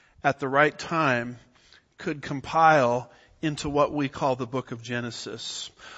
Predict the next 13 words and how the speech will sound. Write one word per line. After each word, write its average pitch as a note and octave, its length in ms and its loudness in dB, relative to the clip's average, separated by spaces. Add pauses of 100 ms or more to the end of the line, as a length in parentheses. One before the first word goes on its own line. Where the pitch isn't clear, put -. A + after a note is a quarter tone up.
A D#3+ 100 2
book F3 360 0
that D3+ 220 4
is C#3 240 0
absolutely E3+ 840 0
foundational C#3+ 840 -2
to - 120 -12
the C3 120 -8
rest C3+ 480 -4
of D3 140 -8
our B2 140 2
belief B2+ 380 -6
system. - 500 -12